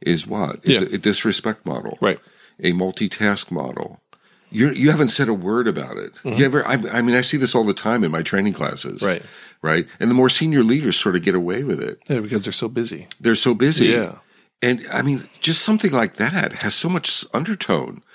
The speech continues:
Speaker 1: like multitasking, a lack of whip limits, <laughs> lack of discipline,
Speaker 2: Mm-hmm.
Speaker 1: right? Uh, uh, waste, churn.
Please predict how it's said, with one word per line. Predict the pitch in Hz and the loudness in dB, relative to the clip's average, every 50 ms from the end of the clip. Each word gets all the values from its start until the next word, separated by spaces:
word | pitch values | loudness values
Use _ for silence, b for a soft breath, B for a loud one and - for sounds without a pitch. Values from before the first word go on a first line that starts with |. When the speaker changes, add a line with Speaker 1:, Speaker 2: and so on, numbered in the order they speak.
| B B B B B | B B B B B
Speaker 1:
like | B 123 117 | B 0 2
multitasking, | 98 113 131 151 143 - 131 110 - 110 92 82 78 - - - 71 60 53 50 - 50 - - | 4 4 2 2 2 0 0 2 2 2 2 2 0 -2 -4 -6 -6 -6 -6 -10 -12 -14 -8 -2
a | - 101 98 | -2 0 0
lack | 98 107 123 131 - | 0 0 0 0 0
of | 123 117 107 | 2 2 4
whip | 107 120 123 - | 4 4 4 2
limits, | 110 92 78 64 57 - - | 0 0 0 0 -4 -4 -2
<laughs> | |
lack | - 98 92 - - - - | 0 2 2 0 -2 -6 -10
of | - 92 | -10 -4
discipline, | - 107 110 113 - - 208 - - 87 73 65 64 | -2 0 0 0 0 -2 -2 -2 -2 -4 -4 -4 -4
Speaker 2:
Mm-hmm. | 69 - 123 143 185 - - - 87 | -4 -2 0 0 -2 -2 -4 -2 0
Speaker 1:
right? | 87 98 104 113 127 - - - - | 2 4 4 2 2 -2 -6 -8 -4
Uh, | 85 95 95 - | -2 -2 -2 0
uh, | 104 101 104 107 117 | 0 0 0 0 2
waste, | 117 135 147 156 123 - - - - | 2 2 2 2 2 -2 -4 -6 -6
churn. | - - - 156 160 156 131 90 64 50 - | -2 0 2 4 4 4 4 2 2 -2 -8